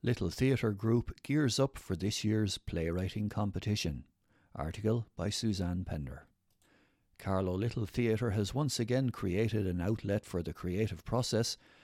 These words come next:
as they gear up for their second international playwriting competition. The group was overwhelmed by the enormous response to their inaugural international one-act playwriting competition last year,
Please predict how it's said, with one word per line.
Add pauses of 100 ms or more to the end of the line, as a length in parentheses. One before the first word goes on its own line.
(140)
as
they
gear
up
for
their
second
international
playwriting
competition. (880)
The
group
was
overwhelmed
by
the
enormous
response
to
their
inaugural
international
one-act
playwriting
competition
last
year,